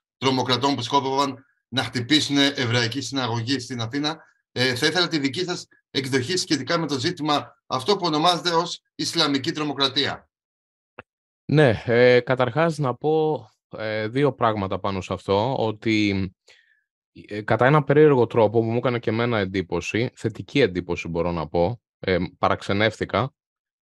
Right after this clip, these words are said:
Speaker 2: ότι δεν το έχουν αποκαλέσει επίσημα ως, α, Ισλαμική τρομοκρατία, δηλαδή δεν έχουν χρησιμοποιήσει το θρησκευτικό κομμάτι έτσι όπως συνηθίζεται τις περισσότερες φορές.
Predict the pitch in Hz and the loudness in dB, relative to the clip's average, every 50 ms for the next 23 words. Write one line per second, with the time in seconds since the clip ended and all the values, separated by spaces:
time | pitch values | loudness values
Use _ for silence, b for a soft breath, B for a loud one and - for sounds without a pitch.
0 | _ _ _ - 113 120 117 - 127 123 165 175 175 143 - 127 - - 131 123 | _ _ _ 2 2 2 4 4 6 6 6 6 6 4 0 -4 0 2 2 2
1 | - - 110 101 95 - 101 - 101 95 95 95 92 87 - - - 90 82 80 | 2 0 0 -2 0 -2 -2 -2 0 0 2 2 0 0 -2 -4 -4 -4 -4 -4
2 | 78 78 _ _ - - 101 92 - 117 110 - - 101 92 87 82 80 80 78 | -8 -10 _ _ -6 -4 -4 0 0 0 0 0 0 0 2 2 2 2 0 -2
3 | - _ _ _ _ _ _ _ _ _ _ _ _ _ _ _ _ - - 104 | -6 _ _ _ _ _ _ _ _ _ _ _ _ _ _ _ _ -8 -2 2
4 | 101 98 92 - - - 104 90 85 85 87 85 82 - - 110 101 - - 107 | 2 2 2 0 -2 0 0 2 2 2 2 0 -2 -2 -4 -6 -6 -2 -2 0
5 | 98 98 98 92 - 90 87 - 95 92 87 85 - 98 92 87 - 95 90 85 | 0 0 -2 -2 -4 -4 -2 -2 0 0 -2 -2 -2 -2 -2 -2 0 0 0 0
6 | 90 95 95 107 110 117 120 123 120 127 120 113 - 117 110 - 104 98 95 - | 0 -2 -2 0 2 2 2 2 0 -2 -2 -4 -4 -6 -8 -4 -4 -4 -4 0
7 | - 107 104 107 104 - - 98 90 80 73 - _ _ _ _ _ _ _ _ | 0 2 2 2 2 2 0 0 0 0 -2 -8 _ _ _ _ _ _ _ _
8 | _ _ _ _ - 104 - 110 101 - - 104 92 - 101 - - 110 - 107 | _ _ _ _ -6 -4 -4 -4 -6 -2 -2 -4 -4 -4 0 2 2 2 4 2
9 | 101 101 101 101 101 101 - - 98 101 98 - - 104 98 98 - - 104 95 | 2 4 2 2 2 0 0 0 -2 -2 -2 -2 -4 -4 -4 -4 -2 -2 -2 -2
10 | - - - - - - - 101 98 92 87 - 123 120 110 101 95 80 80 85 | -2 -4 -10 -14 -14 -8 -6 -4 -4 -4 -2 2 2 2 4 2 0 0 -2 -4
11 | 80 80 - _ _ _ _ _ _ _ _ _ _ - - - - 98 95 92 | -4 -6 -10 _ _ _ _ _ _ _ _ _ _ -20 -20 -2 2 2 2 2
12 | - 110 107 98 101 95 92 87 - - 90 90 90 85 80 76 - - - | 2 0 0 0 0 0 0 -2 -2 -2 0 2 2 0 0 -2 -6 -12 -18